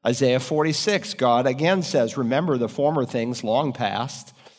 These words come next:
For I am God, and there is no other. I am God, and there is no one like me, declaring the end from the beginning, and from ancient times things which have not been done, saying, 'My purpose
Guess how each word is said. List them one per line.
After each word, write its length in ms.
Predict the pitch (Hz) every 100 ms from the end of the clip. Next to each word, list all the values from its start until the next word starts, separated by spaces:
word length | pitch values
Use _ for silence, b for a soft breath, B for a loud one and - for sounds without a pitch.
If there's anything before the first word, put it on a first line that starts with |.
| b
For 220 | _ - 131
I 140 | 156
am 160 | 196 185
God, 320 | 196 233 196
and 120 | 127
there 200 | 139 147
is 160 | 135 120
no 400 | 117 131 135 127
other. 480 | 120 117 117 117
I 200 | 127 139
am 180 | 139 123
God, 440 | 113 127 131 123 123 B B
and 140 | 139 151
there 160 | 147
is 120 | 139
no 180 | 131 143
one 140 | 165 143
like 260 | 127 120
me, 240 | 135 151 143
declaring 420 | 123 - 143 139
the 160 | 120
end 220 | 120 156 160
from 160 | 151
the 60 | 127
beginning, 840 | 120 117 131 143 113 135 131 B B B B
and 120 | 139
from 160 | 139 143
ancient 420 | 160 190 190 156
times 540 | 160 135 139 147 135
things 380 | - 151 190 175
which 280 | 151 151 -
have 260 | 143 123 117
not 340 | 135 165 156
been 240 | 139 127
done, 360 | 110 107 110 120
saying, 520 | 117 147 117 117 117
'My 200 | 113 120
purpose 640 | 120 - 202 - 113 113